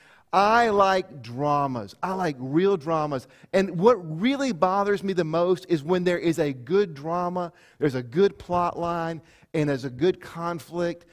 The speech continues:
but the writer has to add too much to it. You ever had, had that?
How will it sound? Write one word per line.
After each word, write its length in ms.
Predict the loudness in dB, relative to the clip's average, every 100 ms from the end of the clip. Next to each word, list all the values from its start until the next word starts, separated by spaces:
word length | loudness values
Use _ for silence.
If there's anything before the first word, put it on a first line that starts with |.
| _ _
but 160 | -6 -2
the 100 | -2
writer 720 | -2 -2 -2 0 0 2 0
has 340 | 0 0 0 -2
to 240 | -8 -4
add 380 | -4 -2 -4 -6
too 320 | -10 -6 -4
much 360 | -2 -4 -4 -14
to 260 | -12 -10
it. 280 | -12 -16 _ _ _ _ _ _ _ _ _ _ _ _ _ _ _
You 160 | 2 4
ever 140 | 4
had, 280 | 2 0 -2
had 180 | -4 -2
that? 320 | -2 -4 -8